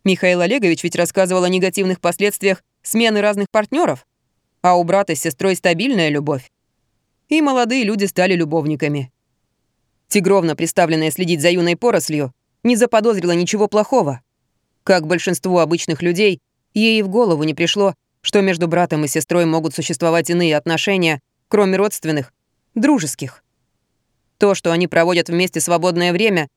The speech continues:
не пугало ее, а радовало. Хорошо, когда в семье не ссорятся.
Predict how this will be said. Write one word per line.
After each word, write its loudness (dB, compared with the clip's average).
не 2
пугало 0
ее, 0
а 4
радовало. -2
Хорошо, 2
когда -2
в -10
семье 2
не 0
ссорятся. -4